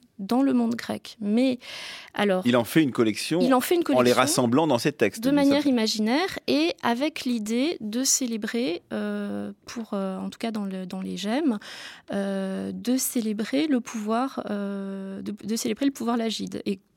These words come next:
Speaker 1: et en fait, il fait comme s'il offrait par son texte, qui est la description de ces gemmes, une, euh, euh, une collection à la reine Arsinoé deux.
Speaker 2: Est-ce que ça, ça a quelque chose à voir ? Est-ce qu'on a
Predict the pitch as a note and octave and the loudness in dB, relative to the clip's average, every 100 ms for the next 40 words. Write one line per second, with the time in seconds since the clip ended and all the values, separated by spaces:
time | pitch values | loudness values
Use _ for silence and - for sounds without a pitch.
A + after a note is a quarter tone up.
0 | - - G3+ G3 G#3+ D#4+ G4 A3+ G#3+ - | -20 -4 -2 0 0 0 0 -4 -6 -2
1 | D#4 G4 A#3+ B3 - A#3 A3+ C4+ - C4+ | -2 0 -2 -2 -2 -2 0 -2 -2 -4
2 | B3 G#3+ - G3+ - A#3 - - - G#3+ | -4 -6 -6 -8 -4 -6 -6 -12 -6 -4
3 | F3+ F#3 A3+ - - - A#3 A#3 G3 - | -4 -4 -6 -6 -8 -4 -4 -4 -6 -10
4 | F3 F#3 C4 A#3+ - - - - - - | -8 -6 -4 -4 -6 -14 -18 -18 -20 -20
5 | _ A3 C4 C#4 A3+ - G3+ G3 F#3+ F#3+ | _ 2 4 6 4 -2 -4 -2 -2 -4
6 | G3+ G3+ G#3 - - - - - - F#3+ | -4 -6 -6 -6 -8 -10 -12 -10 -6 -6
7 | F#3+ C4 C#4 C4+ A3 - - A#3+ F4 - | 4 4 4 2 0 -2 -4 -4 -6 -4
8 | A3 G#3+ B3 B3+ A3 - - A3 G#3 F#3 | -2 -2 0 0 0 -4 -2 -2 -4 -10
9 | - _ - - - E3 F3 - A#2 - | -16 _ -20 -8 -4 -2 -2 0 0 0
10 | G#2+ - G#2+ - A2 - G2+ F#2+ G#2 C3+ | -2 0 -2 0 -4 0 0 2 2 0
11 | G#2+ - E2+ | -2 -4 -4